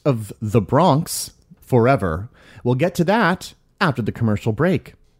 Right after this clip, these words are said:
So, eighteen forty-one. Up until this point, the Bronx has been pretty much comprised of these estates, these manors, these farm estates, with a couple villages located here or there.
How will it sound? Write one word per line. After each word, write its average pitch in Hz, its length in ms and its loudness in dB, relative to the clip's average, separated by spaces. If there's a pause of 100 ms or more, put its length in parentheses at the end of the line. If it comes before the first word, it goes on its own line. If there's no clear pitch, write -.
(840)
So, 113 420 0 (360)
eighteen 151 400 0
forty-one. 110 680 0 (160)
Up 190 140 0
until 190 200 0
this 180 140 0
point, 170 260 0
the 151 60 -8
Bronx 147 380 0
has 143 100 -6
been 147 260 0
pretty 240 320 -4
much 208 460 -4 (340)
comprised 165 580 0
of 131 160 0
these 120 520 2 (240)
estates, 113 640 -2
these 117 200 -2
manors, 131 540 0
these 113 220 -4 (200)
farm 143 440 0
estates, 139 600 -2
with 151 140 -2
a 165 60 2
couple 185 320 0
villages 120 680 0
located 117 520 0
here 104 200 2
or 98 60 0
there. 85 400 -4